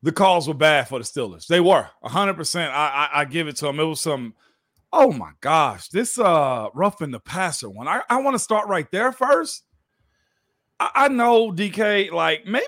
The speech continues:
it's because we have been for so long. May-, I don't know what it was, but, like, those types of hits, Pittsburgh quarterbacks never get.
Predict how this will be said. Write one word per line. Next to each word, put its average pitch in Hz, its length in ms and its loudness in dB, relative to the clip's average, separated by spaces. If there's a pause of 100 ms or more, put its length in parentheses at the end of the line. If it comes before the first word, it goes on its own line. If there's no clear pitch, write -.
it's 302 140 0
because 202 280 -2
we 190 120 0
have 160 240 0
been 165 240 -6
for 180 100 -8
so 202 180 -2
long. 202 260 0
May-, 220 180 -2
I 214 100 4
don't 262 140 4
know 226 100 0
what 190 200 2
it 170 100 -4
was, 156 380 0
but, 156 80 -8
like, 147 280 -2
those 240 340 0
types 240 300 -2
of 185 100 0
hits, 247 500 -2 (500)
Pittsburgh 277 460 -2
quarterbacks 208 580 2
never 170 340 -2 (160)
get. 160 460 -4